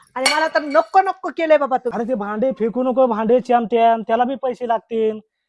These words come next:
Speaker 2: तुला झालंय काय नेमकी? मला सांग ना व्यवस्थित, जरा व्यवस्थित सांग. सांग.
Speaker 1: अरे धान्या, गावात गेले होते,
Speaker 2: हो.
Speaker 1: गाडीतलं पेट्रोल संपलं,
Speaker 2: बरं, बरं.
Speaker 1: गाडी ढकलत ढकलत आणली इथपर्यंत,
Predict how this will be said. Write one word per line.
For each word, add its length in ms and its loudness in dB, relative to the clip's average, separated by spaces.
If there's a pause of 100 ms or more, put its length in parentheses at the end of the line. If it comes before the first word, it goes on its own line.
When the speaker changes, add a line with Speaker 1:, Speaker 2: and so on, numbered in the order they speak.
(200)
Speaker 2:
तुला 140 -4
झालंय 400 -2
काय 200 -2
नेमकी? 420 -4 (140)
मला 180 -8
सांग 280 -8
ना 80 -6
व्यवस्थित, 500 -6
जरा 200 -4
व्यवस्थित 460 -8
सांग. 220 -14 (800)
सांग. 120 0
Speaker 1:
अरे 420 0
धान्या, 720 -8 (1080)
गावात 300 2
गेले 300 -2
होते, 540 -4 (120)
Speaker 2:
हो. 300 -6 (100)
Speaker 1:
गाडीतलं 420 -2
पेट्रोल 440 -2
संपलं, 560 -8 (240)
Speaker 2:
बरं, 0 -
बरं. 200 -6
Speaker 1:
गाडी 280 -2
ढकलत 340 0
ढकलत 400 0
आणली 260 -2
इथपर्यंत, 600 -10